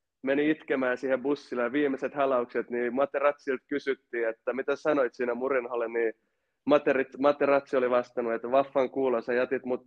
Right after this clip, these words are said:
tänne Benitezinkään." <laughs> Niin se kertoo, se kertoo olennaisen noista hulluista vuosista, kun oli Benitezia ja valmentajia vaihtui ja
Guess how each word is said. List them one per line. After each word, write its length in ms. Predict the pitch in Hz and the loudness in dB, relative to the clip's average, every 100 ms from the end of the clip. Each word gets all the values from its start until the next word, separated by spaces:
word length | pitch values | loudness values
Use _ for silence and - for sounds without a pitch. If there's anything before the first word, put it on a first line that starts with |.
| - | -2
tänne 200 | 127 127 | 0 2
Benitezinkään." 840 | 135 135 123 117 113 104 - 98 - _ _ _ _ - | 2 2 0 -4 -6 -6 -8 -14 -20 _ _ _ _ -2
<laughs> 460 | - - - 240 - | -2 -4 4 4 6
Niin 140 | 131 | 0
se 100 | 160 | 2
kertoo, 540 | 165 160 - 160 160 170 | 4 4 6 8 8 6
se 120 | 165 170 | -2 -4
kertoo 400 | 180 180 180 180 | -2 2 6 6
olennaisen 560 | 180 156 147 135 131 | 6 4 0 -2 -2
noista 300 | 139 131 - _ _ _ _ - | -2 -4 -8 _ _ _ _ -4
hulluista 520 | 180 160 139 131 135 | 0 0 -2 -6 -4
vuosista, 400 | 143 135 135 - | -2 0 -4 -6
kun 80 | 127 | -4
oli 120 | 131 | -4
Benitezia 920 | 120 143 143 123 - 117 123 117 110 | -2 -2 -2 -4 -6 -6 -4 -4 -2
ja 100 | 110 - _ _ _ _ _ _ _ _ _ _ _ _ - | -4 -8 _ _ _ _ _ _ _ _ _ _ _ _ -2
valmentajia 720 | 143 165 160 151 147 151 151 139 | 2 4 4 0 0 0 0 2
vaihtui 460 | 156 147 - 147 | 2 2 -2 -4
ja 200 | 139 131 | -2 -2